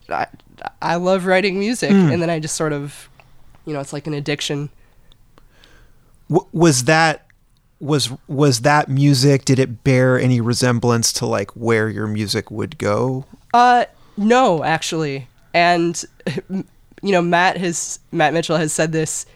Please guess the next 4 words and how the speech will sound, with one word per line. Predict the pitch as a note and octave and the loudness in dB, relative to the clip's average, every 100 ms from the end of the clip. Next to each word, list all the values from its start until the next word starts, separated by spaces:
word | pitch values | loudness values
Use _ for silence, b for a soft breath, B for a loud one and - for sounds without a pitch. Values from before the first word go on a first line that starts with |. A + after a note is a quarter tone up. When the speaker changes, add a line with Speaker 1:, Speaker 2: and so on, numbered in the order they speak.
| b b b _ _ _ - | b b b _ _ _ -10
Speaker 1:
like, | D3+ - - _ - | -10 -10 -20 _ -16
"How | D3+ F#3 | -2 0
did, | C4 F4 A#3+ _ - - - | 2 2 -2 _ -20 -14 -4
like, | G#3 | -2